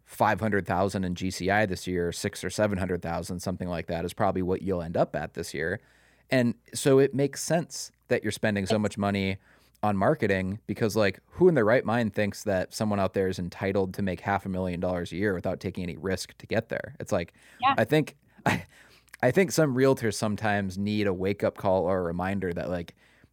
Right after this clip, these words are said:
Speaker 1: if you're doing this well, you get paid a lot more than even doctors or lawyers do.
Speaker 2: Yeah.
Speaker 1: And so, like, if you think that you should be able to make an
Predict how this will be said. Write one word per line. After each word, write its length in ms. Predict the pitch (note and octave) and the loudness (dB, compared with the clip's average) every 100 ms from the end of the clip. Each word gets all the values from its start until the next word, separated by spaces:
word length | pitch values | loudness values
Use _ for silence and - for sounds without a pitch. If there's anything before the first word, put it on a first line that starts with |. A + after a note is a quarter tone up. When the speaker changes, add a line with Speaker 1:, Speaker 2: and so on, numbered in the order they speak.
| _ | _
Speaker 1:
if 180 | A#2 G#2 | -2 4
you're 140 | E3 | 6
doing 260 | D3 G2+ A#2 | 6 4 4
this 200 | D#3+ - | 2 2
well, 240 | D#3+ E3+ | 4 4
you 160 | D3+ A#2+ | 4 4
get 160 | D#3+ - | 4 2
paid 180 | D3+ C3 | 2 2
a 40 | |
lot 420 | F2 F2+ G#2+ - | 2 2 0 2
more 240 | G2+ G2+ G#2+ | 0 2 2
than 160 | F#2 | 0
even 260 | F#2 F#2 D#2+ | -2 -4 -4
doctors 460 | - F#2 - G2 F2 | -2 -2 -2 -4 -4
or 80 | D#2 | -10
lawyers 520 | A#1 F2 F#2 A2 B2+ | -8 -4 -2 -2 0
do. 300 | - D3 E3+ - _ _ _ - | 0 0 0 -6 _ _ _ -10
Speaker 2:
Yeah. 80 | F4+ | -2
Speaker 1:
And 120 | B3 | 0
so, 120 | G#3 A2+ | 4 4
like, 160 | G2+ | 4
if 120 | G#2 | 0
you 120 | C#3+ E3 | 2 2
think 300 | - C#3 C3+ | 2 0 0
that 120 | - | -2
you 100 | A2+ | -2
should 160 | - | -2
be 100 | G#2+ | 2
able 140 | G#2+ G2+ | 2 2
to 60 | |
make 380 | F#2+ G#2 G2+ - _ | 2 2 0 -4 _
an 140 | G#2+ | -6